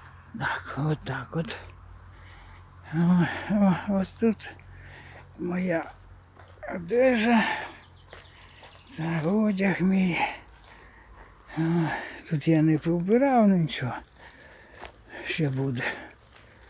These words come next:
Ще буде день. Так, ну що, збираюсь. О, до побачення. До побачення. Поки в Німеччині. О,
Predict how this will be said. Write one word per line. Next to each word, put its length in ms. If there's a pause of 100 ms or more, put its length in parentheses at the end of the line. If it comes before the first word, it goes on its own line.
(580)
Ще 220
буде 380
день. 380 (1300)
Так, 200 (120)
ну 140
що, 240 (340)
збираюсь. 840 (1000)
О, 40 (220)
до 200
побачення. 840 (1400)
До 200
побачення. 800 (1040)
Поки 260
в 40
Німеччині. 800 (1400)
О, 40